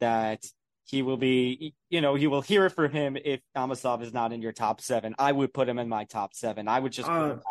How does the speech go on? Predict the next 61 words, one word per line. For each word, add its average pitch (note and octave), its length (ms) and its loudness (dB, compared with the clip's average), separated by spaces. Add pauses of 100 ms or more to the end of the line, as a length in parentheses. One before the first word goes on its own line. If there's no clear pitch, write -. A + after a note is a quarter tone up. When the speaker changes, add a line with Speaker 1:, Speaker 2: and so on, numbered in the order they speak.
Speaker 1:
at - 380 -16
number A#2 380 -6
five, A2 320 2
six. E3 400 -8
Speaker 2:
it F#3 60 2
was, E3 240 4
uh, D#3+ 340 2
it F3+ 160 -2
wa-, F3 80 0
it E3+ 220 -6
was, D#3 200 0
uh, D#3+ 300 4
it F3 80 -4
was, D#3+ 320 -6
it E3 80 -4
was D3+ 140 -2
C E3+ 260 -4
J C#3 320 2
Speaker 1:
It F#3 60 6
was F#3+ 180 6
Speaker 2:
who C#3+ 60 0
tweeted - 20 2
Speaker 1:
C F3 140 6
J, A#2 240 2
yeah. G#2+ 260 4 (180)
Uh, A#2+ 80 -2 (120)
it C3+ 120 -4
was D3 240 4
C B2+ 160 -2
J. G#2 280 -8 (440)
I, C3 100 2
I D3 200 2
would G#3+ 180 4
put D#3+ 120 4
Speaker 2:
Yeah, F3 140 6
and F#3 100 4
then, G3 160 4
Speaker 1:
Amosov - 100 4
Speaker 2:
and G3 140 2
Speaker 1:
in G3 40 4
Speaker 2:
then, G#3 180 4
Speaker 1:
five, C3 200 4
Speaker 2:
and F#3 80 0
Speaker 1:
six, F#3+ 140 2
Speaker 2:
then D3+ 100 -8
Speaker 1:
or - 40 -20
seven. G#2 360 -2 (400)
Speaker 2:
And F#3+ 200 4
then, F#3+ 140 4
and F#3 180 -2
then F#3 160 2
Fidel F#3 840 0
w-, F#3 260 0 (400)
Fidel's F#3+ 640 2
claim F#3 440 -4
was E3 180 -6
that F3 200 -6
Amosov D#3+ 600 -4
is D3 120 -6
the D#3 100 -4
be-, D#3 160 -4